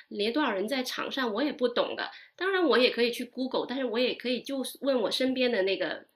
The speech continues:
爸爸或者妈妈，他就会很热情地跟你讲，“啊，那这样，这样出界就对方，呃，球，但是球就是要进别人的门啊，”就这样，就大家就聊起来了，就这样。呃，就我们不要把它看作是一个很大的困难，“哎呀，我，我提高不了的，你不要想我英文不好，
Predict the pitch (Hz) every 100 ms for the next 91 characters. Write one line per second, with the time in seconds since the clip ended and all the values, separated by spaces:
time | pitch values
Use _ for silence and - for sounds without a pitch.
0 | _ _ _ 247 208 - 214 180 220 247
1 | 240 - - 339 370 359 185 254 254 190
2 | 208 220 220 214 160 190 190 170 180 220
3 | 208 226 185 - 220 220 208 208 202 196
4 | 202 - - - 175 - 202 - - _
5 | 294 320 294 311 392 381 302 370 330 277
6 | 233 214 254 285 240 220 269 269 277 277
7 | 247 220 - 277 330 320 302 226 - 226
8 | - - - - - - 156 - - _
9 | _ - 190 190 175 - 403 233 285 330
10 | 330 220 240 240 302 262 240 - 247 196
11 | 220 - - - - 226 190 247 247 208
12 | - 339 226 175 151 151 208 - 202 214
13 | 175 180 190 196 - 214 247 247 262 233
14 | - 196 190 190 233 240 208 208 202 247
15 | 233 247 - -